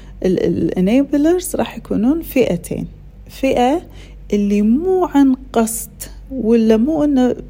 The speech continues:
يعني تكون نيتهم سيئة، متعمدين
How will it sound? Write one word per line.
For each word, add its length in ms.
يعني 500
تكون 280
نيتهم 580
سيئة، 680
متعمدين 840